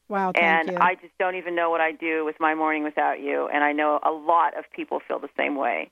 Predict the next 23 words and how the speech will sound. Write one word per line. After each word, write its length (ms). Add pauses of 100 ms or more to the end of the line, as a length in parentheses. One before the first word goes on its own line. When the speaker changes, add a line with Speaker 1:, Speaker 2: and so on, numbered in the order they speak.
(1300)
Speaker 2:
So 120
Speaker 1:
Wow. 300
Speaker 2:
that's 260
the 80
first 360
thing. 320 (240)
The 60
Speaker 1:
Thank 140
Speaker 2:
second 200
Speaker 1:
you. 80
Speaker 2:
thing 200
I 100
want 200
to 60 (100)
tell 220
you 400
is 180
I 180
agree 300
completely 1400 (140)
with 240
the, 360 (380)
uh, 300